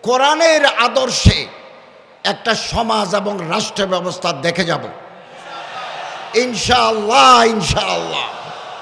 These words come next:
এবং আলেম যারা, কোরআনের উপরে যাদের পাণ্ডিত্য আছে, পারঙ্গমতা আছে, তারা রাষ্ট্র চালালে আমার এই দেশ, ব্যক্তি, পরিবার, সমাজ সোনার সমাজে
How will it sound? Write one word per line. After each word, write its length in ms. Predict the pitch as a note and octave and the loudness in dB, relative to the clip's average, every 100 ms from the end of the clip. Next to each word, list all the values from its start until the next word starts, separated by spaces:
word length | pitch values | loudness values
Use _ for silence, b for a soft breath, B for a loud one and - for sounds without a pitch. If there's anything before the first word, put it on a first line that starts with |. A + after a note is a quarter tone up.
| - - - - - - | -16 -16 -18 -18 -20 -4
এবং 540 | F3+ A3 B3+ C4 C4 C4+ - - - - - - - | 0 2 2 0 -4 -10 -14 -18 -20 -20 -20 -20 -4
আলেম 540 | E3+ A#3+ C#4 D4 C#4 A#3+ | 6 8 8 8 4 2
যারা, 360 | A3+ G3+ C#3 - - - - - - | 2 2 -2 -4 -12 -16 -20 -20 -6
কোরআনের 520 | A3+ B3 C4 C4 C4 | 2 4 4 2 0
উপরে 340 | C4 B3+ C4 | 0 0 0
যাদের 400 | A#3 A3+ A#3+ B3 | 2 0 0 -2
পাণ্ডিত্য 640 | A#3+ A#3 C4 C4 C4+ - C#4 | -2 -2 -2 -2 -8 -6 -2
আছে, 420 | C#4 C#4 B3+ A#3+ | -2 0 0 0
পারঙ্গমতা 760 | - F#3 A#3 B3 A#3+ B3 B3 A3+ | -2 -2 -2 -2 -4 -4 -2 0
আছে, 460 | B3+ - B3 G#3+ - - - - - - - - - - _ | 0 2 2 2 -4 -14 -20 -20 -20 -20 -20 -20 -20 -20 _
তারা 260 | G#3 A3+ A3+ | 0 2 4
রাষ্ট্র 440 | G#3+ A3+ - A3+ G#3+ | 2 -2 -2 -4 -2
চালালে 580 | G#3 A3 B3 B3+ A#3+ E3+ - - - - - - - - - | 0 2 4 4 2 0 -6 -16 -18 -20 -20 -20 -20 -14 -2
আমার 400 | F#3 G3+ G#3+ G#3+ | 0 0 0 0
এই 180 | G#3 G#3+ | 0 0
দেশ, 500 | F#3 G#3+ G#3+ F#3+ D3+ | 4 6 6 2 -4
ব্যক্তি, 440 | D#3+ G#3+ - G#3 G#3 E3+ | -2 -2 -4 -8 -8 -8
পরিবার, 440 | G#3 G#3 G3+ G3 E3+ - | -8 -4 -2 -4 -4 -10
সমাজ 400 | E3+ G#3+ G3+ F#3+ - - - - - - | -6 -4 -4 -6 -10 -16 -20 -20 -20 -12
সোনার 480 | - G#3 G3+ G3 F3 | -6 -4 -2 -2 -4
সমাজে 540 | C3 C#3+ F#3+ F3 E3+ | -8 -10 -10 -8 -8